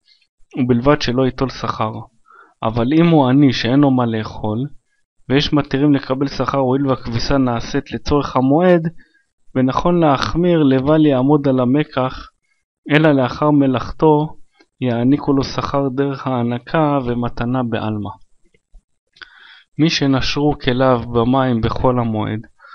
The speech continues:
מותר לשותחן בחמה, ואין לחשוש מפני מראית העין כמו שהחמירו בזה בשבת. מותר לגהץ בגדיו בחול המועד על ידי מגהץ חם. הדבר פשוט, שמותר לנקות בגדים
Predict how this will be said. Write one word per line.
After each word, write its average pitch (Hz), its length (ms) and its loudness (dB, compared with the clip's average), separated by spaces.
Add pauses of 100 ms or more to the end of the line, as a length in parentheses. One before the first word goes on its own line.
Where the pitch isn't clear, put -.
(220)
מותר 123 380 2
לשותחן 135 640 -2
בחמה, 117 520 -4 (520)
ואין 143 200 0
לחשוש - 400 -6
מפני 143 260 0
מראית 151 420 0
העין 165 340 -2
כמו 143 280 -4
שהחמירו 143 800 -2
בזה 131 340 0
בשבת. 110 640 -4 (720)
מותר 135 320 0
לגהץ 131 500 -2
בגדיו 123 460 -2
בחול 131 340 -2
המועד 127 400 0
על 120 120 -2
ידי 120 200 -4
מגהץ 120 600 -4
חם. 135 300 -2 (680)
הדבר 120 440 -4
פשוט, - 480 0 (320)
שמותר 113 520 -6
לנקות 139 460 -4
בגדים 127 640 -2